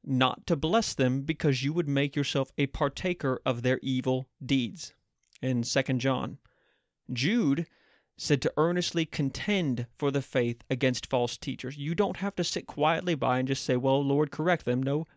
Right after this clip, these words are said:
you contend with them. They are putting words in the Lord's mouth which he never said nor intended. And you have every authority as a Christian to say something. It doesn't matter if it's the pastor. You do things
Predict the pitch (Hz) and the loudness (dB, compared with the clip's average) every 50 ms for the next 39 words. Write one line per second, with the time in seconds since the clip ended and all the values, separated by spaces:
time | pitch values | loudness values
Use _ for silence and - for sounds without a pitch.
0 | _ - 139 139 147 214 254 269 - - 196 139 117 - - 123 123 117 104 101 | _ -8 -4 -2 0 0 0 0 0 -2 -2 0 -2 -2 0 0 0 0 -2 -4
1 | - - - - 110 - 131 131 170 208 226 196 - - 170 156 139 127 127 151 | -4 -4 -6 -6 -6 -4 -2 0 2 2 2 0 0 2 2 2 2 2 2 0
2 | 165 180 185 180 - 139 120 120 120 123 143 165 196 190 - 160 165 175 175 - | 0 -2 -2 -2 -2 -2 0 0 0 0 0 -2 -2 -2 -2 -2 0 0 -2 -2
3 | 143 127 - - 139 131 127 139 175 185 - - - 165 165 151 139 131 135 139 | -4 -4 -4 -2 -2 0 0 0 0 -2 -2 -2 -2 -2 -2 0 -2 -2 0 -2
4 | 143 - - 139 127 - - - - - _ _ _ _ _ _ _ _ _ _ | -2 -2 -2 -4 -4 -4 -8 -12 -14 -20 _ _ _ _ _ _ _ _ _ _
5 | _ - 135 135 131 131 120 156 220 233 - 185 143 120 117 - 135 135 131 131 | _ 2 6 6 8 8 8 6 6 4 4 4 4 4 4 2 2 2 2 2
6 | - 131 - - 139 151 151 147 139 - - - 180 - - - 113 117 131 139 | 0 -2 -2 0 0 0 0 0 -4 -4 -2 -4 -2 -2 -2 -4 -6 -4 -6 -8
7 | - _ - 175 170 165 - - - 214 190 170 139 - - 107 98 - - 58 | -8 _ -2 -2 -2 -2 -2 -2 0 0 0 0 0 -2 -4 -6 -6 -6 -10 -10
8 | - - - _ _ _ _ _ _ _ _ _ _ _ _ _ _ _ _ _ | -10 -12 -18 _ _ _ _ _ _ _ _ _ _ _ _ _ _ _ _ _
9 | _ _ _ - 160 156 196 190 196 196 220 233 240 226 185 147 156 - 160 - | _ _ _ -6 -2 -2 -2 -2 -2 -2 0 0 0 2 2 2 2 0 -2 -4
10 | - 170 - - - 127 127 139 - - 165 175 - _ - _ _ _ _ _ | -4 -6 -4 0 0 0 0 0 -2 -4 -6 -6 -6 _ -18 _ _ _ _ _
11 | _ _ _ _ - - _ _ _ - 143 139 131 127 170 208 208 - - 190 | _ _ _ _ -20 -20 _ _ _ -10 -8 -4 0 2 2 2 2 0 0 0
12 | 175 170 165 156 - | 0 2 0 -2 -4